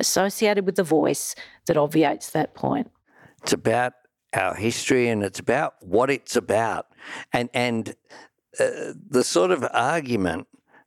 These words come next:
Speaker 2: uh, that is taking place is a bit like, uh,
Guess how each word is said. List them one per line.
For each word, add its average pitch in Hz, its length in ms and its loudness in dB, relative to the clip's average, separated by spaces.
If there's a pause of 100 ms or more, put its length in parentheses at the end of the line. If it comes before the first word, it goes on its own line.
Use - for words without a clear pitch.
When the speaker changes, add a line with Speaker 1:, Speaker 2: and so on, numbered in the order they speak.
Speaker 2:
uh, 98 420 2 (140)
that 113 140 2
is 101 180 -2
taking 101 400 -2
place 104 580 -4 (120)
is 101 520 -2 (500)
a 110 80 2
bit 127 280 -2
like, 113 300 0 (160)
uh, 95 200 -2